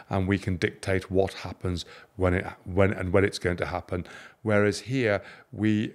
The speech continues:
we have, we allow the customer to carry on the build, um, and, and which is your choice. That some people are more able than others, and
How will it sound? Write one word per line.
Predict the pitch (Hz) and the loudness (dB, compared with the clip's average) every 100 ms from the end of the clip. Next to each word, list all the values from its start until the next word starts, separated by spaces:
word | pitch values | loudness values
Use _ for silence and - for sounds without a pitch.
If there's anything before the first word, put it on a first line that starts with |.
| - | -8
we | 98 107 | 0 2
have, | 104 95 - - - | 2 0 -6 -14 -10
we | 98 95 | -4 0
allow | 95 98 98 95 92 82 110 | 0 2 2 0 -2 -6 -12
the | 92 95 | -8 -8
customer | - 104 - 104 95 | -6 -8 -8 -6 -4
to | - 98 - - - - _ | -4 -4 -6 -10 -20 -20 _
carry | - - 110 104 | -10 -2 2 4
on | 107 107 101 | 6 4 2
the | 92 | 0
build, | 90 95 113 131 147 - - - | 2 2 4 2 -2 -8 -20 -12
um, | 98 95 95 95 92 95 117 226 | -2 0 2 2 2 -2 -6 -4
and, | 107 113 | -4 -2
and | 107 110 110 107 | -4 -6 -6 -6
which | 107 104 | -4 -4
is | 92 92 | -2 2
your | 101 | 2
choice. | 92 - 117 131 - - - - - - - - - | 2 2 4 4 -2 -8 -16 -18 -20 -20 -20 -20 -14
That | - 113 - 127 - _ 107 - _ _ - | 0 0 0 -4 -20 _ -20 -20 _ _ -16
some | - - 143 123 | -6 0 0 2
people | 120 117 113 | 0 2 2
are | |
more | 104 107 113 - | 4 4 4 4
able | 110 110 101 | 4 4 2
than | 92 - - | -2 -4 -2
others, | 113 110 120 117 - - - - - - | 0 4 4 2 -4 -16 -20 -20 -18 -6
and | 104 107 107 | -2 -2 -2